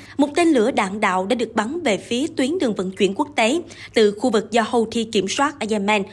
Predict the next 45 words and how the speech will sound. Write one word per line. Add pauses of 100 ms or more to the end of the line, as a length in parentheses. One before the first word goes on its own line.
(140)
hôm
mười
bốn
tháng
mười
hai, (380)
trước
khi
lực
lượng
Houthi
liên
lạc
với
tàu
container. (720)
Theo
tuyên
bố
của
Houthi, (220)
trong
bốn
mươi
tám
giờ
qua, (160)
lực
lượng
này
đã
ngăn
chặn
thành
công
một
số
tàu
di
chuyển
đến
Israel. (360)
Houthi
cho
biết,